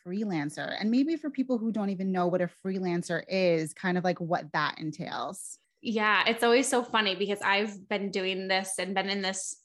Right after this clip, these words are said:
Speaker 2: you know, quote unquote, online space world for three and a half years that to me, I find it so funny sometimes that I'm like, somebody will be like, "What's a virtual assistant? What's a freelancer?" And I'm like,
Speaker 1: Yeah.
Speaker 2: "Ooh, fresh meat." Like, yes, <laughs> that's what I love. <laughs>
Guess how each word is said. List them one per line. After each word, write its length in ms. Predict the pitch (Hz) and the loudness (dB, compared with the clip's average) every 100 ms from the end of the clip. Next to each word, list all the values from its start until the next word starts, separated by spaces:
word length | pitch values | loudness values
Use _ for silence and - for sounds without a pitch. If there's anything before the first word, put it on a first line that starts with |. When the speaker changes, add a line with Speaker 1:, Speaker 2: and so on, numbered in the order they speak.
| - | -6
Speaker 2:
you 100 | 208 | -2
know, 120 | 185 | -2
quote 260 | - 214 196 | 2 2 2
unquote, 320 | 202 196 - | 2 2 2
online 380 | 202 190 185 190 | 0 2 0 -2
space 340 | - 196 202 | -2 -2 -2
world 240 | 190 185 185 | -2 -2 -4
for 200 | 190 190 | -8 -4
three 160 | 202 | -4
and 80 | 185 | -4
a 40 | |
half 220 | 180 185 254 | -4 -4 4
years 320 | 262 220 202 | 6 6 4
that 220 | 196 - 220 | 0 0 -2
to 60 | |
me, 600 | 202 247 285 202 208 233 | 2 4 6 4 0 -2
I 120 | - 233 | -2 4
find 200 | 233 214 | 4 2
it 80 | |
so 140 | - 214 | 0 -2
funny 280 | 214 226 220 | 0 0 0
sometimes 440 | 202 196 190 185 | -4 -2 -2 -2
that 80 | 190 | -4
I'm 120 | 185 | -2
like, 220 | 180 180 - _ | -4 -6 -12 _
somebody 380 | - 214 208 196 | 0 4 4 4
will 140 | 202 | 2
be 100 | 208 | 4
like, 200 | 202 196 | 0 -2
"What's 140 | 269 | -6
a 60 | 339 | -2
virtual 260 | 349 349 339 | 0 2 0
assistant? 300 | 349 339 277 | 2 0 0
What's 140 | 294 | 0
a 40 | |
freelancer?" 420 | 294 302 311 277 214 | -2 0 2 0 0
And 80 | |
I'm 80 | 196 | 0
like, 140 | 202 - - | -2 -2 6
Speaker 1:
Yeah. 160 | 359 302 | 8 8
Speaker 2:
"Ooh, 100 | 202 | 4
fresh 420 | - 320 - - | -2 -2 -2 2
meat." 320 | 330 277 - | 4 4 2
Like, 200 | 247 233 | 0 2
yes, 320 | 339 294 285 370 | 4 6 6 6
<laughs> 120 | 320 | 6
that's 160 | 330 | 6
what 100 | 320 | 6
I 60 | 294 | 4
love. 560 | 311 320 277 - 302 311 | 6 6 6 2 -4 -4
<laughs> 160 | - | -6